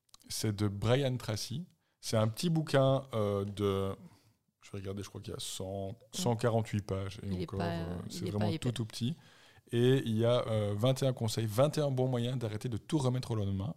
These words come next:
Speaker 1: pour accomplir davantage en moins de temps. Et donc, c'est vingt et un petits conseils qui font, euh, quatre à cinq pages chacun, euh, très aérés, avec, euh,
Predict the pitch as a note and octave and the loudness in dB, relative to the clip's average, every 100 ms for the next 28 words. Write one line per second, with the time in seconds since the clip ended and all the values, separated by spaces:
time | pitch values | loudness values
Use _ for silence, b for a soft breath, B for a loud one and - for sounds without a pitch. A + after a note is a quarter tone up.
0 | _ - G#2+ A#2 A2+ B2+ G#2+ A#2+ A2+ G#2 | _ 0 0 2 0 -2 0 0 0 -4
1 | A2+ A#2+ - G#2 G2 G#2 G2+ - G#2+ _ | -4 -6 -6 -8 -6 -8 -10 -14 -18 _
2 | _ B B B B B B A2 A2 B2 | _ B B B B B B 0 2 4
3 | A2 C#3+ D3 C3 C3 B2 A2+ - A#2+ A2+ | 6 4 4 2 0 0 2 2 0 0
4 | G#2 G#2 G2 F#2 G#2 - A#2 G#2+ G#2+ G#2 | -6 -4 -4 -4 -4 -4 -4 -2 -2 -2
5 | G#2+ G#2 - G2 - A2 A#2 A2+ A2+ G2 | -2 -2 -4 -4 0 2 4 2 0 -2
6 | F#2 F#2 A2 b b - A#2 G#2 G#2 G2+ | -6 -6 -10 b b -2 0 2 2 2
7 | G#2 A2+ A#2+ - G2 F#2+ G#2 G#2+ F#2+ | 0 0 0 -2 -2 -2 -2 -2 -6